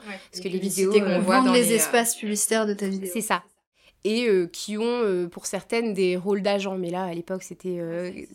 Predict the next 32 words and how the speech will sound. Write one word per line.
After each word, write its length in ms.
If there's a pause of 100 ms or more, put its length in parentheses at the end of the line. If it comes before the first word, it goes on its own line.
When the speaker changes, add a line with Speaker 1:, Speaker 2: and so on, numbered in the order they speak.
Speaker 2:
c'est, 60
c'est 120
pas 60
Speaker 1:
voilà, 200
c'était 180
pas 140
vraiment 300
un 40
rôle 200
d'agent, 280
c'était 180
vraiment 260
pour 220
relier 300
ma 120
chaîne 240
à, 140 (260)
à 100
ce 140
network. 480
Et 100
du 120
coup, 120
là, 120
je 100
me 60
suis 160
dit, « 80
Waouh, 420
mais 100
ça 140
devient 300